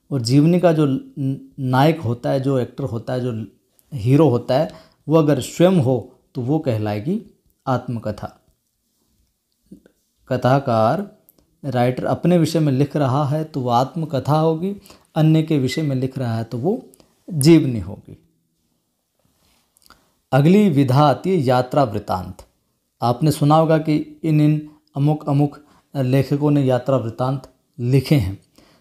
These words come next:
तो जब यात्रा और वृत्तांत, यात्रा के बारे में वर्णन ही यात्रा वृत्तांत कह सकते हैं मोटा मोटा। तो जब लेखक अपनी यात्रा के दौरान देखे गए स्थानों का वर्णन करता है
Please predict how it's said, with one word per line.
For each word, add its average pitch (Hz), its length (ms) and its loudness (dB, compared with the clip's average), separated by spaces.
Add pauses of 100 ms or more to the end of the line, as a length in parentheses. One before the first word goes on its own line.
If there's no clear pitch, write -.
(140)
तो 165 80 0
जब 180 420 2 (280)
यात्रा 147 560 4
और 147 240 -2
वृत्तांत, 107 540 -8
यात्रा 139 480 0
के 160 100 -2
बारे 143 240 2
में 151 80 0
वर्णन 135 380 2
ही 143 220 2
यात्रा 120 260 -4
वृत्तांत 120 520 -10
कह 123 160 0
सकते 117 380 -10
हैं 113 240 -8
मोटा 113 240 -2
मोटा। 101 260 -8 (500)
तो 160 100 0
जब 165 280 4
लेखक 131 400 0 (440)
अपनी 147 480 -2
यात्रा 127 400 2
के 156 160 -2
दौरान 135 540 0
देखे 139 320 0
गए 139 300 0
स्थानों 131 480 -4 (640)
का 143 100 0
वर्णन 123 420 2
करता 151 340 -2
है 156 300 -6